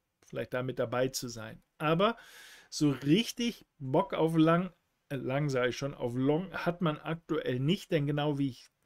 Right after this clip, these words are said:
hier mal das vorgeschlagen hatte, genau das passiert im Moment noch nicht.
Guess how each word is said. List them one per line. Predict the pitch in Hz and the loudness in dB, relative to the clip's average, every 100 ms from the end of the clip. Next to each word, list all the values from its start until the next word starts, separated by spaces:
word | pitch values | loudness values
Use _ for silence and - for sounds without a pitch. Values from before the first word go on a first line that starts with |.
| - | -20
hier | - - 170 | -14 2 4
mal | 156 135 | 6 2
das | 123 | 0
vorgeschlagen | - 214 262 165 - 135 127 135 | 4 6 6 4 0 -2 -2 -2
hatte, | 135 151 185 - - - - | -4 -6 -8 -12 -20 -20 -18
genau | - 135 127 | -10 -4 -2
das | 127 143 - | -2 -4 -4
passiert | 147 - - 151 175 | -4 -2 0 0 0
im | - | -4
Moment | 127 131 135 170 | -4 -4 -4 -4
noch | 160 107 | -8 -4
nicht. | 135 202 - | 0 0 -2